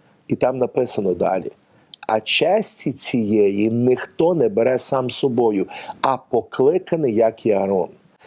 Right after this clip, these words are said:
Тобто є покликання, Бог кличе людину, а людина відкликається на це і йде. Якщо, наприклад, Бог кличе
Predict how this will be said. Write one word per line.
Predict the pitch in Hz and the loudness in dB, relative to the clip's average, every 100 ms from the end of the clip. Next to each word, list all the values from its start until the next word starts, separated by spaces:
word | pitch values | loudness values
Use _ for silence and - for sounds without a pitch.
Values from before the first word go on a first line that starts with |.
| - - - - | -10 -10 -10 -4
Тобто | 170 - 135 | -4 0 -2
є | 117 165 | 2 -2
покликання, | - - 151 - 131 139 - 110 98 90 | 0 0 0 2 4 4 2 -2 -2 -2
Бог | 104 110 160 - _ | -2 0 0 -2 _
кличе | - 139 156 185 180 - 113 | 2 2 4 2 2 -2 0
людину, | 107 98 107 101 117 170 - - - - | -2 2 0 2 0 -2 -6 -14 -8 -4
а | 127 | -4
людина | 120 117 151 165 143 | -4 0 0 2 0
відкликається | 110 139 151 - 120 110 151 170 208 151 - 113 | 2 -2 0 0 0 2 0 2 2 2 0 -2
на | 104 | 0
це | 101 - 110 - | 0 -2 -2 -2
і | 120 | -4
йде. | 101 101 69 | 0 0 2
Якщо, | 104 - 196 | 0 2 0
наприклад, | 196 190 190 180 - _ - - - - - _ - _ | 2 2 2 0 -2 _ -16 -14 -14 -18 -20 _ -20 _
Бог | - 98 156 160 | -6 2 2 2
кличе | - 139 117 104 - 131 143 | 0 2 2 2 0 0 -2